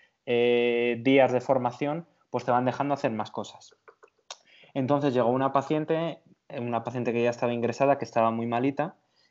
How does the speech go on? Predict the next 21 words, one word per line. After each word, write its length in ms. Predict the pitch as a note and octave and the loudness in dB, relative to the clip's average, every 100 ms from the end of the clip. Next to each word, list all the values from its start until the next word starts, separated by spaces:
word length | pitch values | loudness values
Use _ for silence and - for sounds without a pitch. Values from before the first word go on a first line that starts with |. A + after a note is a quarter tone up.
| - | -2
que 100 | B2+ | 2
había 240 | A2+ A#2+ | 4 2
que 80 | B2 | 0
ponerla 420 | C3 B2 B2 C3 B2 | -4 -2 -2 -2 0
ya 160 | A#2+ | -2
una 200 | B2+ B2 | -2 -6
sonda 220 | - B2+ | -6 -6
nasogástrica 640 | B2 G#2+ G#2+ A2 - B2+ C#3+ | -4 -4 -6 -6 -4 -2 -2
para 160 | A#2+ A2 | -2 -4
empezar 420 | G#2+ G#2 A#2 A2+ | -6 -2 0 0
con 160 | B2+ | -4
nutrición 380 | A2+ A2 - A#2 | -4 -8 -8 -8
enteral. 380 | G#2 G2+ G2+ C3 _ _ _ _ _ _ | -6 -6 -6 -8 _ _ _ _ _ _
Y, 680 | C#3+ C3 B2 A#2 A2+ A2 A2 | 2 4 6 4 4 2 0
y 100 | C3 C3 | -2 2
me 100 | C3 | 2
dijo 200 | C3 B2+ | 2 0
la 60 | |
enfermera, 580 | A2+ B2 B2+ C#3+ C#3 - - | 0 0 2 2 0 -6 -2
"Pónsela 460 | D#3+ D#3 C3+ G#2+ | -2 0 0 0
tú". 180 | - F#2 | -2 -12